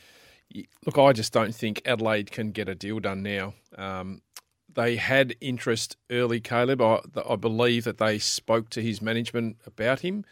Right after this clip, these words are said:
Um, so, you know, in that duel of Port and Adelaide in, you know, in S A,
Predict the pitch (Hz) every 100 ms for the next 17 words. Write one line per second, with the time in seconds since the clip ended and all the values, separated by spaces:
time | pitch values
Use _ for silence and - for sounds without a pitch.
0 | _ _ _ _ 98 104 101 101 104 101
1 | - 107 110 101 101 98 104 104 107 110
2 | 113 120 113 110 101 - - - - -
3 | _ - 127 120 117 104 113 107 110 107
4 | 107 107 101 - 107 110 104 110 - 120
5 | 123 117